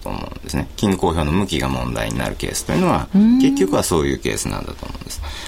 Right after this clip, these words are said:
Speaker 1: で、えー、それを、お、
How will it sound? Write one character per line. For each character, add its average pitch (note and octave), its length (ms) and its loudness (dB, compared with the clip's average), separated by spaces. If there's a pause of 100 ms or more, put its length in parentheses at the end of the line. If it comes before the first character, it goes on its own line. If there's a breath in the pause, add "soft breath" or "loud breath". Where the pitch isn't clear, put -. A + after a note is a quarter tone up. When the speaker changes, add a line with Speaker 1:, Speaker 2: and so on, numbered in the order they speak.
(120)
Speaker 1:
で、 C#3 260 2 (320 loud breath)
え - 680 0
ー、 - 40 -8 (360)
そ E3+ 140 4
れ G3 120 4
を、 F#3+ 220 4 (480 loud breath)
お、 D#2+ 360 2